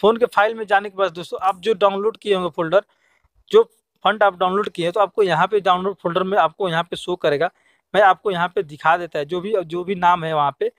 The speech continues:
अमानत डेट, यहाँ पे देख सकते हैं ये वाला है, तो इसके ऊपर क्लिक करेंगे और यहाँ पे देख सकते हैं ये वाला फंड है जो हमने डाउनलोड किया, तो इसके ऊपर टच कर देंगे। जैसे इसके ऊपर टच करेंगे तो यहाँ पे फंड ऐड हो चुका है। अब यहाँ पे कोई भी आपको, जो भी आपको नाम लिखना है, यहाँ पे जो भी आपको सॉन्ग का, एल्बम का जो भी नाम लिखना है वो आप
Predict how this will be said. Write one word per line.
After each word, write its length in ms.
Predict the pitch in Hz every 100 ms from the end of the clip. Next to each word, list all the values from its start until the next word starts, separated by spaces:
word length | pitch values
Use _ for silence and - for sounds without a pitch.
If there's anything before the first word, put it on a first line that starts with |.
| _ _ _ -
अमानत 420 | 160 165 175 185
डेट, 220 | 151 170
यहाँ 160 | 175 190
पे 140 | 190
देख 160 | 180 214
सकते 220 | - 202
हैं 40 |
ये 60 | 190
वाला 240 | 190 185 165
है, 80 |
तो 120 | 190 185
इसके 200 | - 226
ऊपर 160 | 208 - -
क्लिक 220 | 165 156
करेंगे 400 | 156 139 131 131 _ _ _ _
और 80 | 170
यहाँ 200 | 175 190
पे 120 | 220
देख 160 | 202 220
सकते 200 | 226 226
हैं 40 |
ये 60 | 202
वाला 160 | 185 180
फंड 320 | - 175 170
है 120 | 196 202
जो 140 | 165
हमने 220 | 170 175
डाउनलोड 380 | 170 151 160 170
किया, 200 | - 160 - _ _ _ 180
तो 40 |
इसके 240 | 185 -
ऊपर 200 | 254 - 233
टच 220 | 196 -
कर 160 | 170
देंगे। 200 | 151 151 147
जैसे 280 | 180 -
इसके 180 | 240 -
ऊपर 160 | - 226
टच 180 | 214 196
करेंगे 260 | 202 180 214
तो 420 | _ _ _ 190
यहाँ 180 | 185 208
पे 140 | 226
फंड 300 | 190 190 202 -
ऐड 240 | 165 165
हो 80 | 151
चुका 240 | 139 143 156
है। 60 |
अब 140 | 190 226
यहाँ 140 | 233
पे 120 | 226
कोई 240 | 196 214 220
भी 140 | 220
आपको, 280 | 214 - 190
जो 220 | 160 165
भी 120 | 175
आपको 220 | 202 - 165
नाम 240 | 156 170
लिखना 280 | 165 170 160
है, 120 | 143 - _ _ _ _
यहाँ 200 | 185 196
पे 160 | 202 202
जो 160 | 151 180
भी 100 | 208
आपको 200 | - 190
सॉन्ग 240 | - 185
का, 80 | 190
एल्बम 280 | 180 165 190
का 120 | 180
जो 140 | 151 160
भी 120 | 180
नाम 260 | 175 170 175
लिखना 260 | 160 160
है 100 | 156
वो 140 | 185 202
आप 160 | 190